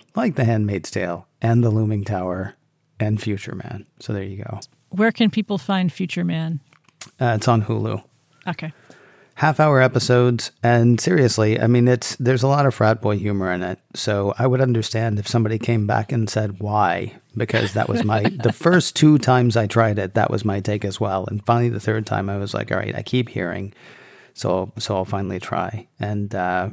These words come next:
Speaker 1: for me personally, it ended up being worth it. I'm not saying it's gonna be for everybody, but, uh, there's a, yeah, it's, it, it's interesting.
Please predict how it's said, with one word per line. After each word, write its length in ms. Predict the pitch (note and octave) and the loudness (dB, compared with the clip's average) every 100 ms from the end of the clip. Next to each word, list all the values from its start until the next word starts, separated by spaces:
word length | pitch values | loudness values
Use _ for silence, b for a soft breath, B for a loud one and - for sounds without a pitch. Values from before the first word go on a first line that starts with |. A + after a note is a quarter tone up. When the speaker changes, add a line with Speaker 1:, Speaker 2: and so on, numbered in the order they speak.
| - | -10
Speaker 1:
for 180 | - | -4
me 220 | G#2 A#2+ A2+ | 0 2 2
personally, 460 | - C3 B2+ C3+ | 0 -2 0 0
it 80 | C3 | 2
ended 260 | B2 B2+ B2 | 2 0 0
up 100 | B2 | -2
being 220 | B2 B2+ | 0 2
worth 220 | B2+ A#2+ | 0 0
it. 140 | C3 - | -2 -2
I'm 520 | - - - _ A2 | -14 -20 -20 _ 0
not 200 | A2+ A2 | 0 0
saying 160 | A2+ | 0
it's 100 | A2 | -2
gonna 180 | - G#2 | -2 -4
be 160 | G#2 G#2+ | -2 -4
for 200 | - F#2+ | -2 -4
everybody, 420 | F#2+ - G2 - | -4 -6 -8 -8
but, 300 | G#2 - F#2+ | -6 -6 -4
uh, 260 | F#2 F2+ - - _ _ _ _ - | -6 -6 -8 -16 _ _ _ _ -16
there's 440 | C3+ A2+ A2+ G#2 A#2 | -8 -4 -2 -2 -2
a, 240 | G2+ G#2 - _ | -4 -6 -10 _
yeah, 240 | A2 F#2 F2+ | -4 -2 -4
it's, 280 | G2+ - - D3+ - - | -8 -12 -12 -16 -12 -6
it, 160 | A#2 - | -6 -2
it's 200 | G#2+ - | -4 -4
interesting. 580 | F#2+ F#2+ - - A#2 | -6 -6 -8 -10 -12